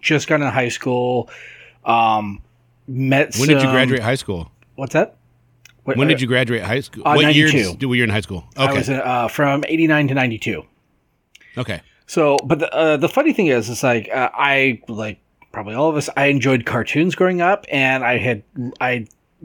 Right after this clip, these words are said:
Speaker 1: long before I knew there was a game, there was, there was the T V, the cartoon. Well, I mean, the game had been out
Speaker 2: Yeah.
Speaker 1: for long,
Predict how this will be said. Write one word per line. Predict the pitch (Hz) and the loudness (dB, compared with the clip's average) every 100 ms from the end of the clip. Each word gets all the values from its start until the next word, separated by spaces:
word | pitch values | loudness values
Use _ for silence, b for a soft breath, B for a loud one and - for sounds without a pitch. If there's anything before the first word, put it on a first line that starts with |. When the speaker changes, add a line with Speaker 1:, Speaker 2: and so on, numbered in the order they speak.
| 120 117 - | -12 -12 -8
Speaker 1:
long | 131 127 135 139 147 151 165 165 160 | -6 -4 -4 0 2 4 4 4 2
before | 147 139 131 | 0 2 2
I | 127 | 2
knew | 120 131 | 0 -2
there | 120 | -4
was | 107 | -6
a | |
game, | 104 156 208 123 104 120 - B B B B - | -4 0 2 2 -2 -4 -8 B B B B -2
there | 120 | 2
was, | 120 120 113 - - - | 2 2 0 -4 -10 -6
there | 117 | -4
was | 110 | -4
the | - | -6
T | - | -2
V, | 240 160 - | 0 0 -2
the | 131 | -4
cartoon. | - 160 262 226 80 - | 0 0 0 -2 -4 -6
Well, | 151 170 | 0 2
I | 170 | 2
mean, | 180 | 2
the | 151 | 2
game | 160 143 | 2 0
had | 135 | 0
been | 131 | 2
out | 127 147 | 4 4
Speaker 2:
Yeah. | 110 | 4
Speaker 1:
for | 139 | 2
long, | 135 131 | 2 -2